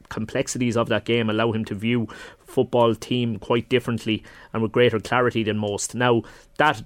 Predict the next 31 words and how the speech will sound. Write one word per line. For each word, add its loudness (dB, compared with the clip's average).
became 2
very 2
in 0
vogue 2
over -4
the -4
last -4
decade -2
or -2
so, -4
I -2
suppose, 0
Joe, -2
but, -4
but -6
I -10
mean, -6
McHale -2
was -4
doing -4
it -8
way, 2
way -2
back -8
before 0
it, -4
it, -8
it -10
became -6
the, -2
the, 0